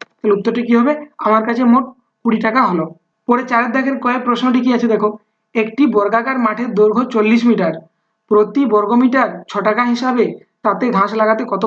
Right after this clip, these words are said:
খরচ হবে? ঠিক আছে, তো চলো আমরা উত্তরটা দেখি। বর্গাকার মাঠের দৈর্ঘ্য কত দেওয়া আছে? চল্লিশ মিটার। আমরা জানি ক্ষেত্রফল সমান কি? বাহুর দৈর্ঘ্য গুণিত বাহুর দৈর্ঘ্য, এবং বাহুর দৈর্ঘ্য কত দেওয়া আছে? চল্লিশ মিটার। তাহলে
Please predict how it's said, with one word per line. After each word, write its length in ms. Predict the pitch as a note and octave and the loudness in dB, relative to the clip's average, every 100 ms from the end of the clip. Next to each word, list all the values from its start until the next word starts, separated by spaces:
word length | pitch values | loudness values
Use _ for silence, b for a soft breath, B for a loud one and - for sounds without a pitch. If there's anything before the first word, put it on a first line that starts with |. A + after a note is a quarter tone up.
| - | -4
খরচ 200 | F3 D#3+ | -4 -4
হবে? 160 | D#3+ D#3+ D#3+ | -6 -8 -8
ঠিক 140 | A#3+ C4 | -4 -2
আছে, 100 | G3 F3 - _ | -2 -6 -12 _
তো 40 | - | -6
চলো 160 | B3 B3+ | 0 0
আমরা 160 | A3+ | 0
উত্তরটা 320 | A3+ A#3 G#3 A3+ | -2 -4 -2 0
দেখি। 140 | A3 C4 _ - F#3+ | 0 -2 _ -4 2
বর্গাকার 400 | G#3 A#3 B3 C4+ A#3 | 2 0 -2 0 0
মাঠের 220 | A3+ B3 | 0 0
দৈর্ঘ্য 240 | A#3 A#3+ B3+ | 0 2 0
কত 100 | B3 C4+ | 0 0
দেওয়া 140 | C4+ C4+ | 0 0
আছে? 120 | D#4+ - - - | -2 -4 -10 -2
চল্লিশ 300 | A#3+ B3 A3 | 2 2 0
মিটার। 240 | F#3+ F3+ D#3 - _ _ _ - | -2 -2 -2 -6 _ _ _ -2
আমরা 260 | G3+ A3 C4 | -2 0 -2
জানি 240 | C4+ B3 F3+ - | 0 0 -2 -8
ক্ষেত্রফল 440 | - G#3+ - B3+ C#4 B3+ | -6 -6 -2 -2 0 0
সমান 160 | C#4+ B3+ | 0 0
কি? 80 | G3+ E3+ - - G3 | -4 -6 -10 -6 0
বাহুর 240 | F#3+ F#3+ A#3 | 0 0 0
দৈর্ঘ্য 260 | A#3 A#3+ D4 D#4+ - - | 0 2 0 -2 -12 -4
গুণিত 220 | A3+ A#3 A3+ | 0 2 2
বাহুর 180 | G#3 G#3+ F#3+ | 0 0 -2
দৈর্ঘ্য, 240 | F3 E3 E3 - | -2 -4 -8 -4
এবং 120 | A3+ G#3 | -2 2
বাহুর 180 | G#3+ A#3 | 0 0
দৈর্ঘ্য 220 | B3 C4 | 0 0
কত 120 | A#3 B3 | -2 -2
দেওয়া 140 | B3+ C4 | 0 0
আছে? 120 | B3 D#4+ - _ _ | 0 -4 -6 _ _
চল্লিশ 300 | B3+ A#3 B3 G#3+ | -2 0 0 -2
মিটার। 240 | F#3 E3+ E3+ - _ _ | -2 -4 -4 -10 _ _
তাহলে 180 | G#3+ | -4